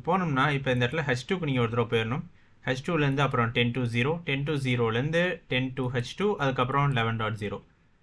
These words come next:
So நீங்க இப்படி, இதுதான் உங்களோட firmware வெர்ஷனோட சீரிஸ் நீங்க மேல போக வேண்டியது. Okay? So that's it. So இப்படி தான் உங்களோட ஃபர்ம்வேரை நீங்க upgrade பண்றதுக்கான ஒரு process. So real டைம்ல நீங்க இப்படி தான் பண்ணுவீங்க. So இன்னொரு option இருக்கு, என்னன்னு பார்த்தீங்கன்னா, உங்களோட upload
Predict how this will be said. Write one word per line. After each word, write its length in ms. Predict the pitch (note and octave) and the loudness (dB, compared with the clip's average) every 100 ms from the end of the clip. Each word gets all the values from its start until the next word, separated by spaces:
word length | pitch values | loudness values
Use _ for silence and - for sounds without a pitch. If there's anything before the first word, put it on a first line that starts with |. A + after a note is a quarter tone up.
| _ | _
So 240 | - E3+ | 0 2
நீங்க 240 | E3 D#3+ D3+ D3 - | 2 2 0 -2 -4
இப்படி, 240 | C3+ C#3+ | -4 0
இதுதான் 280 | C3+ C#3 D#3+ | 2 4 4
உங்களோட 280 | D#3 C3+ B2 | 4 2 2
firmware 480 | B2+ C3+ C3 B2 B2 | 2 0 2 2 2
வெர்ஷனோட 300 | B2+ A#2+ A#2 C#3 | 0 -2 0 0
சீரிஸ் 240 | D3+ E3+ | 0 0
நீங்க 200 | C3+ A#2 | 0 0
மேல 240 | A2 A2 G#2 | 0 0 -2
போக 200 | G#2 G#2 | -4 -6
வேண்டியது. 360 | G2 G2 F#2 _ _ - | -6 -8 -12 _ _ -6
Okay? 320 | B2 D#3 E3+ - _ _ _ | 0 0 0 -12 _ _ _
So 240 | - C#3 | 0 2
that's 220 | B2 B2 F3+ | 4 2 0
it. 160 | F#3 - - | -4 -14 -2
So 180 | E3 D3+ | 6 6
இப்படி 240 | C#3+ D#3 | 6 2
தான் 160 | F3+ D#3 | 2 2
உங்களோட 220 | C#3+ C#3+ | 0 2
ஃபர்ம்வேரை 400 | D#3+ F#3+ F#3+ D#3+ | 2 2 2 2
நீங்க 280 | D3 C3 B2+ | 2 2 0
upgrade 280 | A#2+ C3+ C3 | 2 0 0
பண்றதுக்கான 600 | B2 A#2+ A2 A2+ A2 A2+ | -2 -2 -2 -2 0 0
ஒரு 200 | G#2+ G2 | 0 -2
process. 520 | F2+ G#2+ G#2+ D3+ - - - | -2 -4 -2 -2 -4 -10 -20
So 160 | - C3+ | -4 0
real 240 | C3+ F3 | 2 2
டைம்ல 200 | F3 E3 | 0 -2
நீங்க 80 | E3 | 0
இப்படி 260 | D3+ C3 B2 | -2 -2 -2
தான் 160 | C3 | 0
பண்ணுவீங்க. 400 | B2 A2+ G#2+ G#2+ - - | 0 0 -2 -6 -10 -4
So 180 | D3 | 0
இன்னொரு 280 | C#3 F#3 G#3 | 2 2 2
option 220 | F#3+ F#3 | 0 0
இருக்கு, 240 | D3 C#3 C#3+ | 0 0 0
என்னன்னு 160 | C3+ | 0
பார்த்தீங்கன்னா, 320 | B2+ B2 C#3 C3 | -2 -2 -2 0
உங்களோட 220 | A2 G#2 | 0 0
upload 200 | B2 | 0